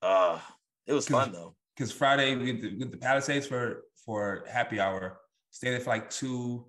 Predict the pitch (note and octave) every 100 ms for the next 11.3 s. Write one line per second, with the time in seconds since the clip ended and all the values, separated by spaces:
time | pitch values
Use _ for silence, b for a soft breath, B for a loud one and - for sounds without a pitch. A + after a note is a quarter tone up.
0 | - - A2+ A2 A2 A2 - A2+ A#2 -
1 | - _ _ _ _ - A2 G#2 A2+ A#2
2 | - A#2+ A#2 - - G#4+ A3 G#3+ D3+ F3+
3 | - - _ _ - G#3 - - D3 D#3
4 | F#3 G#3+ D3+ G3 C3 G#2+ - _ - B2
5 | - C3+ G#2 G#2+ A2+ A2+ C3 C#3+ D3 C#3+
6 | D#3+ E3 - - - G#2 F#2 F2+ C3+ D#3+
7 | F3 F#3+ E3 C#3+ F#3+ G#3+ - _ _ -
8 | F3+ E4+ D#4 F#3 E3 F#3+ G3+ G3 G#3 G3+
9 | B3+ C3 A#2 - _ - G#3 A3 G#3+ G#3+
10 | G#3 A3 - F#3+ G#3 D4+ - _ C#4 E4
11 | G4 D#4+ F3